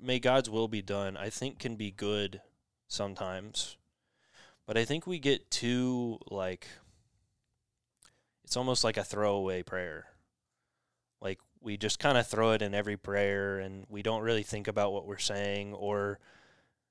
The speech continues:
we don't really understand what God's will is.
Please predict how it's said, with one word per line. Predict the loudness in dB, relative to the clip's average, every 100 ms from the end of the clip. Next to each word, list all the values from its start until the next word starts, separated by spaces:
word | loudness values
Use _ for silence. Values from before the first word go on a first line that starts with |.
| _ _ _ _
we | -8 0
don't | 2 2 -2 _ _ _ 0
really | 6 8 6
understand | 4 2 0 0 2 2 2 0 -4 -8 -16 _ _ _ _
what | -2 -2 4
God's | 4 4 2
will | 0 0 -2 -2
is. | 0 2 0 0 2 0